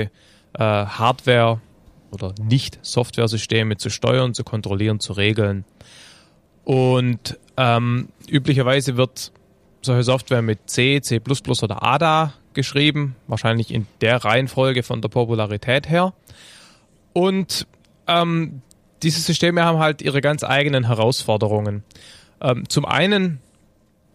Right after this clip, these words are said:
haben die üblicherweise Beschränkungen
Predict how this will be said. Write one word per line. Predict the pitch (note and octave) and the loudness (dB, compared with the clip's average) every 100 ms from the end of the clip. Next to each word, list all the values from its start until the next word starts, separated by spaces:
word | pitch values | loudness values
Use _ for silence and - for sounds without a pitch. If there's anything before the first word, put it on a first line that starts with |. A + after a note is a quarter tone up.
| - | -16
haben | - C#3 D3+ | -2 -2 2
die | D3+ | 0
üblicherweise | F3 D#3+ E3 C#3+ B2+ C3 C#3+ C#3 - - | 0 0 2 2 2 2 2 -2 -4 -4
Beschränkungen | C3+ - B2+ D#3 D#3+ C#3+ C3+ B2+ | -2 0 0 0 0 0 0 0